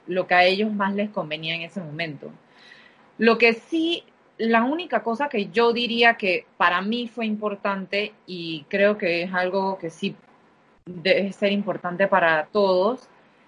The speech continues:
es estar muy en, en conexión con, contigo mismo, o sea, con contigo como persona, a ti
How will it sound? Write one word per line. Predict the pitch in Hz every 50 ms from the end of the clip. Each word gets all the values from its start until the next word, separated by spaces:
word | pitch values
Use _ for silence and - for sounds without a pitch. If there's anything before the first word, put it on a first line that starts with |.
| _ _ _ _ -
es | - 196 190 196 214 240 262 - - _ _ _ _ _ _ _ _ _ _ _ _ _ _ - - - - - - - _ -
estar | - 202 208 208 214 208 208
muy | 214 226 226 240 247 247 247 247 247
en, | 247 247 247 247 233 226 -
en | 208 202 190 180 175 170 160 - -
conexión | 202 190 185 175 165 - - - - 196 196 185 185 190 190
con, | 185 214 208 202 202 202 196 196 - - _ _ _ _ _ _ -
contigo | 190 180 170 143 208 202 185 185 185
mismo, | 180 185 180 185 151 151 151 143 139 147
o | 151
sea, | - - 151 151
con | - 170 165 165 160 - - _ _ _ _ -
contigo | - 226 226 226 226 226 226
como | 233 233 202 185 165
persona, | - 165 165 160 - - 196 196 202 202 208 214 220 226 - - - - - -
a | - 180 185 -
ti | 208 196 190